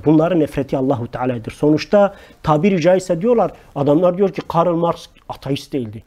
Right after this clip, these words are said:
Nasıl ateist değildi? Karl Marx diyordu ki evet, hayatı boyunca Allah'ı inkar etti. Darwin de Allah'ı inkar etti. Allahu Teala'nın varlığının, Allah'ın var olmadığını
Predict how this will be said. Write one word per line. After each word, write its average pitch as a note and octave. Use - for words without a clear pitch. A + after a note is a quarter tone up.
Nasıl A#3
ateist C#3+
değildi? A2+
Karl F3+
Marx F#3+
diyordu G3+
ki -
evet, F#3+
hayatı E3+
boyunca A3
Allah'ı D#3+
inkar D3
etti. B2
Darwin C4
de B3
Allah'ı F3
inkar C#3
etti. B2+
Allahu G3+
Teala'nın G#3
varlığının, G3
Allah'ın E3+
var G#3
olmadığını A#3+